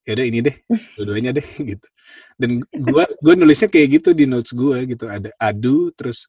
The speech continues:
Speaker 1: eh, garis miring H. Pas gue lihat lagi, setelah gue nggak lihat, gue udah kelarin lagunya, terus gue lihat, gue baca liriknya lagi, mau ngirim ke Resti, eh, ada garis miring, terus kayaknya menarik gitu, kayak,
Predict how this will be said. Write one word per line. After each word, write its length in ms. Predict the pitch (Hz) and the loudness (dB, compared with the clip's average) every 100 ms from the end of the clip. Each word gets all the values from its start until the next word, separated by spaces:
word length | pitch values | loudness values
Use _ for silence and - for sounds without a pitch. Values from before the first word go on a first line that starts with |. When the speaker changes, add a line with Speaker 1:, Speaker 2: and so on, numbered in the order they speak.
| _ | _
Speaker 1:
eh, 480 | 110 101 98 98 104 - - | -8 -8 -8 -8 -12 -10 -6
garis 240 | 107 - | -6 -4
miring 260 | 113 123 117 | -4 -4 -6
H. 220 | 117 - _ - _ _ _ | -8 -10 _ -20 _ _ _
Pas 160 | - 113 | -8 -6
gue 200 | 123 117 | 0 0
lihat 200 | 113 113 | 2 -2
lagi, 360 | 110 104 113 139 | -4 -6 -6 -6
setelah 340 | 139 117 110 | -8 -6 -6
gue 240 | 110 101 107 | -6 -6 -6
nggak 220 | 104 98 | -6 -8
lihat, 240 | 101 107 | -8 -8
gue 160 | - 107 | -8 -8
udah 140 | 101 101 | -8 -10
kelarin 320 | 98 98 98 | -12 -10 -10
lagunya, 460 | 92 92 95 123 139 | -12 -12 -12 -14 -16
terus 160 | - | -14
gue 160 | 110 98 | -10 -10
lihat, 180 | 95 - _ | -10 -16 _
gue 140 | 107 98 | -10 -10
baca 160 | 92 | -10
liriknya 360 | 98 - 92 98 | -10 -12 -12 -12
lagi, 180 | 95 120 | -10 -10
mau 140 | 123 | -8
ngirim 240 | 104 98 95 | -8 -8 -10
ke 100 | 92 | -16
Resti, 300 | 90 - - _ _ _ _ _ - | -16 -14 -16 _ _ _ _ _ -18
eh, 120 | 147 | -16
ada 380 | 135 104 95 95 _ _ | -14 -12 -12 -16 _ _
garis 280 | 104 101 113 | -12 -12 -10
miring, 280 | 135 127 127 | -12 -12 -14
terus 260 | 139 - _ _ - | -16 -18 _ _ -6
kayaknya 280 | 120 127 | -4 -4
menarik 440 | 156 131 123 117 123 | -4 -2 -2 -2 -6
gitu, 280 | 123 135 151 | -6 -6 -6
kayak, 320 | 143 120 117 | -8 -8 -8